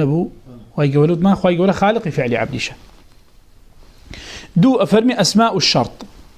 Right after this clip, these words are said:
خۆتان زانیم ئەسمائی شەرطمان هەیە.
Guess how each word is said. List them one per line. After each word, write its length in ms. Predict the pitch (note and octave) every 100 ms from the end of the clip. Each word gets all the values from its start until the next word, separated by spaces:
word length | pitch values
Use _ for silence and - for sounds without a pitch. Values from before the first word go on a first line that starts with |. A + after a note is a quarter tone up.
| - - - - - - - - _ - _ - - - - -
خۆتان 200 | D3+ E3
زانیم 300 | E3 F3+ F#3+
ئەسمائی 340 | F3 G3+ G3+
شەرطمان 400 | - A#3 E3+ B2+
هەیە. 220 | C#3+ D3